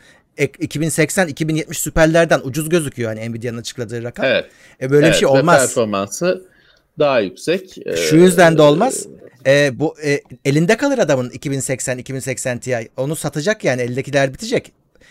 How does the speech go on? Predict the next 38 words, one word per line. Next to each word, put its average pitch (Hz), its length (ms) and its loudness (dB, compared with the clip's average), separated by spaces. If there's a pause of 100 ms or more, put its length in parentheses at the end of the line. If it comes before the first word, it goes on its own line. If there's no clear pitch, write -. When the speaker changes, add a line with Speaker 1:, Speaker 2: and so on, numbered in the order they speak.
(200)
Speaker 1:
E, 127 280 0
onlar 131 280 2
Speaker 2:
Evet. 160 80 4
Speaker 1:
olmadan 190 480 0
öyle 139 160 0
ucuz 143 240 -4
falan 156 340 0
beklemeyin 147 400 -4
sakın. 233 340 -10 (160)
Artı 156 260 0
şu 196 160 -2
var, 196 240 2
bu 135 140 -2
aralar 156 260 2
abi 156 200 2
herkes 175 640 0 (160)
dikkat 139 280 -6
etsinler. 143 460 -6 (400)
E, 127 120 0
iki 135 260 -8
bin 151 100 -2
yetmiş 139 380 -2
ve 139 80 -2
seksenlerde 147 640 -2
acayip 131 380 0
kampanyalar 135 560 0
olmaya 113 300 -4
başladı. 110 340 -10
Belli 151 280 -2
ki 160 160 -2
bir 175 240 -2 (320)
elden 147 360 2
çıkarma - 400 2
Speaker 2:
E, - 20 4
bitecek 156 160 2
Speaker 1:
operasyonu 135 380 2
Speaker 2:
tabii 165 180 -2
ki. - 80 -20